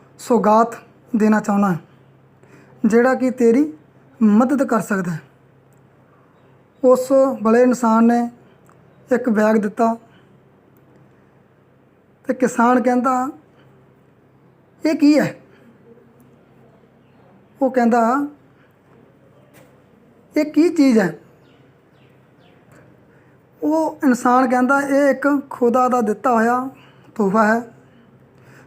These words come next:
ਜਦੋਂ ਇਸ ਨੂੰ ਖੋਲ੍ਹੇਗਾ ਤਾਂ ਤੈਨੂੰ ਸਾਰੀਆਂ, ਤੇਰੀਆਂ ਸਾਰੀਆਂ ਹੀ ਇੱਛਾਵਾਂ ਪੂਰੀਆਂ ਕਰਨ ਦਾ ਤੈਨੂੰ ਮੌਕਾ ਮਿਲੇਗਾ।" ਫਿਰ ਇਨਸਾਨ ਉਸ ਨੂੰ ਜਲਦੀ ਜਲਦੀ ਖੋਲ੍ਹਦਾ ਹੈ।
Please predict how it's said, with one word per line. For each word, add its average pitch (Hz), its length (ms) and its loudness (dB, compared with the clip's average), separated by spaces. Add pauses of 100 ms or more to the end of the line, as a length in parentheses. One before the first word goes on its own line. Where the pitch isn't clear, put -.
(140)
ਜਦੋਂ 247 260 2
ਇਸ 277 180 0
ਨੂੰ 285 360 2 (540)
ਖੋਲ੍ਹੇਗਾ 254 440 2
ਤਾਂ 262 140 -4
ਤੈਨੂੰ 247 260 -2
ਸਾਰੀਆਂ, 247 600 0 (600)
ਤੇਰੀਆਂ 277 360 2
ਸਾਰੀਆਂ 269 420 0
ਹੀ 247 120 -2 (720)
ਇੱਛਾਵਾਂ 247 480 0 (460)
ਪੂਰੀਆਂ 262 320 2
ਕਰਨ 240 260 0
ਦਾ 254 240 -2 (540)
ਤੈਨੂੰ 247 240 2
ਮੌਕਾ 220 260 0
ਮਿਲੇਗਾ।" 196 400 -2 (1000)
ਫਿਰ 277 220 2
ਇਨਸਾਨ 254 600 0 (220)
ਉਸ 247 260 -2
ਨੂੰ 254 180 2
ਜਲਦੀ 214 280 -2
ਜਲਦੀ 220 420 0 (800)
ਖੋਲ੍ਹਦਾ 214 440 2
ਹੈ। 220 120 -8